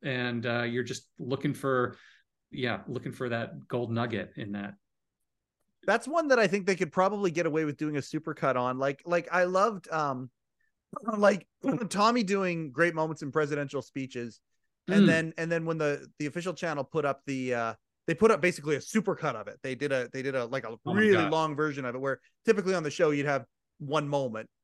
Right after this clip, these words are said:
Speaker 2: kind of a thing.
Speaker 1: Yeah.
Speaker 2: But, you know, they did, uh, the, the, the video collection thing, I think, probably is one that could probably have a supercut too. Um, and, and what the thing I love about that one, uh, in particular, maybe even more so than the record collection,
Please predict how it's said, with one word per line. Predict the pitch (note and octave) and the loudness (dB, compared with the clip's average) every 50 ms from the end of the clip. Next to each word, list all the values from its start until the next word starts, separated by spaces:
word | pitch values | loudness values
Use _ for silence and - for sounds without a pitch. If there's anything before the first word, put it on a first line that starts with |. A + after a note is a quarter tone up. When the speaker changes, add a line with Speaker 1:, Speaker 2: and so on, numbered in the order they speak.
| _ - | _ -4
Speaker 2:
kind | C#3+ C3 B2+ | -4 -2 -2
of | A2+ | -2
a | A#2 | -4
thing. | - - B2 A#2 | -4 -4 -2 0
Speaker 1:
Yeah. | C3 A#2 | 0 0
Speaker 2:
But, | A2 C3 B2+ - - _ _ _ _ _ _ - | 0 -2 -4 -4 -8 _ _ _ _ _ _ -8
you | B2 D3 | -4 -4
know, | C#3+ C#3+ | -2 0
they | C3+ D3+ | 0 -2
did, | D3+ D#3+ - - | -2 -2 -4 -4
uh, | F#3+ F#3 F3+ F3 | -6 -6 -6 -6
the, | D#3 F3 F#3+ F#3 F3 | -4 -2 -2 -2 -2
the, | D#3 F3 E3 | -4 -4 -4
the | D3 E3 | -4 -4
video | D#3 G3 A3 A3 G#3+ | -4 0 2 2 2
collection | - - F3 D#3 D3 - - D3 C#3 | 2 2 2 2 2 0 -4 -10 -8
thing, | B2 - C#3 B2+ B2 B2 A#2+ - | -6 -4 -4 -4 -4 -6 -4 -4
I | C3+ | -2
think, | C3 - D3 B2+ - | -2 -2 -4 -6 -4
probably | - D3 C#3 C3 C3 C3+ C3+ C3 | -4 -4 -4 -2 -2 -4 -4 -4
is | A#2 B2+ | -4 -4
one | B2+ C3 C3 C3 | -4 -4 -4 -4
that | B2+ A#2 A2+ | -4 -6 -8
could | - B2+ - | -8 -10 -4
probably | B2+ B2+ B2+ B2 A#2+ B2 A#2 | -2 -2 -2 -2 -4 -4 -4
have | A#2+ A#2 | -6 -6
a | B2 | -8
supercut | - - D3 - - B2+ - C#3 B2 - _ - | -10 -12 -10 -8 -8 -6 -4 -4 -6 -6 _ -8
too. | - D#3+ D3+ C#3 - _ _ _ _ _ _ _ _ - | -6 -6 -6 -6 -8 _ _ _ _ _ _ _ _ -8
Um, | - C#3 C3+ C3 C3 C#3 - _ - | -4 -2 -2 -2 -4 -8 -12 _ -6
and, | F3 F3+ F3+ | -6 -4 -2
and | F#3+ F#3 E3+ C#3+ - | -2 -4 -4 -2 0
what | G#3 A3+ A3 - | 0 0 0 -2
the | F3 E3 | -8 -6
thing | - - A#3 B3 A#3+ | -4 -2 0 2 2
I | F#3+ | 4
love | D#3 D3+ E3 E3+ | 4 4 4 4
about | F3 D#3+ D#3 B2+ G#2+ D3 | 4 2 2 0 0 0
that | D3 D#3 D#3+ - - | 2 2 2 2 0
one, | A#2 A2+ G2+ G#2+ A2 - _ _ _ _ _ _ _ _ _ - | -6 -8 -8 -10 -14 -20 _ _ _ _ _ _ _ _ _ -2
uh, | C3 C3 B2 A#2+ - D#3 | 0 0 0 0 -2 -4
in | D3 C3+ | -6 -6
particular, | D3+ C3 - F#3 F#3 - - E3+ C3+ B2 A2 G2+ - - _ _ _ _ _ _ _ _ - | -8 -10 -6 -6 -6 -4 -2 -2 0 0 0 -2 -6 -10 _ _ _ _ _ _ _ _ -6
maybe | D#3+ F#3 A#3 D#4+ G#4 A4+ G#4+ G#4+ G#4 E4 | -2 2 4 4 4 4 4 2 -2 -2
even | C#4+ C#4+ C4+ A#3+ B3+ A3 | -2 -2 -2 -2 -2 -2
more | G3 F#3+ G3+ A3 B3 B3 | 0 0 0 2 0 0
so | B3 - B3 A#3+ A3+ | 0 2 2 4 4
than | G3+ G#3+ G3 F3+ | 4 2 0 -2
the | E3 D3+ | -2 -2
record | C#3 E3 E3+ E3 - E3 D3 C3 - | 0 -2 -2 -2 -2 -4 -6 -6 -6
collection, | - D3 C3+ A#2+ A2+ G#2 - - G#2 G2+ G2 | -4 -2 -2 -2 -2 -4 -8 -14 -16 -18 -18